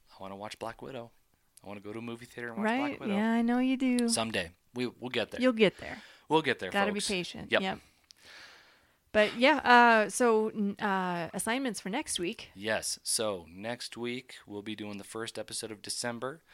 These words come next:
Speaker 1: Theme for that month is The Kids Are All Right, right?
Speaker 2: <laughs>
Speaker 1: And in case you couldn't tell, there's a question mark after that second right. It's The Kids Are All Right, ellipses,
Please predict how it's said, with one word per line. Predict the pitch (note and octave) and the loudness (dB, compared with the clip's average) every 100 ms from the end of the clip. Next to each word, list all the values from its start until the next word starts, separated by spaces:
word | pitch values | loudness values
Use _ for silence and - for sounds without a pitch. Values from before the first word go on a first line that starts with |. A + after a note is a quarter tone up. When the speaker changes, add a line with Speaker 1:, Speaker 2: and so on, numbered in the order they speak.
| - - _ | -20 -20 _
Speaker 1:
Theme | - C3 C#3+ C#3+ | -10 -8 -6 -8
for | - C3+ C3 | -6 -2 0
that | A#2+ A#2+ | 0 -2
month | A2+ B2 A#2 - - | -2 -4 -4 -8 -10
is | G2+ G2 G2 - _ _ _ _ - | -6 -6 -6 -10 _ _ _ _ -12
The | |
Kids | A2+ C#3 B2+ | -6 -4 0
Are | B2+ | 2
All | B2 | 2
Right, | A2+ G2 E2 - _ - | 2 -2 -4 -14 _ -12
right? | A2+ D3+ A#3+ - _ - | -8 -8 -10 -18 _ -4
Speaker 2:
<laughs> | B3 - - - - - A#3+ | -2 -2 -6 -14 -20 -16 -10
Speaker 1:
And | G#2+ G#2 | -6 -4
in | G#2+ A2 | -4 -2
case | C3 B2 | 0 0
you | |
couldn't | C3 C3 A#2 | 0 0 0
tell, | A#2+ | 0
there's | G#2 G2+ | 0 -2
a | |
question | G2+ A2+ G#2+ G#2+ | -4 -2 -2 -4
mark | G2+ F#2+ | -6 -6
after | F#2+ - | -8 -8
that | F#2 F2 | -10 -8
second | - - D#2 | -8 -8 -14
right. | - - - - _ - - - - - - _ _ _ - - | -18 -18 -20 -20 _ -16 -16 -18 -20 -20 -20 _ _ _ -14 -10
It's | G2+ | -8
The | - | -8
Kids | G2+ C#3 C#3+ | -4 -4 0
Are | |
All | C#3+ C#3+ | 0 0
Right, | G#2+ G2 - | -2 -6 -8
ellipses, | G2+ F#2+ - - F#2 F#2+ | -8 -6 -6 -6 -6 -10